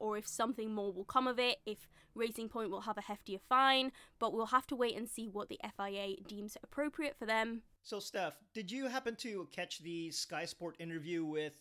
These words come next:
Speaker 2: uh, Toto Wolff, uh, being the mediator for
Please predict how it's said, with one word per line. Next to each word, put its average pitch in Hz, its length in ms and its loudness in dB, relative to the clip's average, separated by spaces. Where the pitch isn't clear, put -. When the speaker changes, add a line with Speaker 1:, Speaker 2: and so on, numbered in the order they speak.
Speaker 2:
uh, 139 220 -2
Toto 170 340 -4
Wolff, 151 340 -2
uh, 139 220 -4
being 156 200 -4
the 143 80 -6
mediator 170 680 -4
for 175 360 -4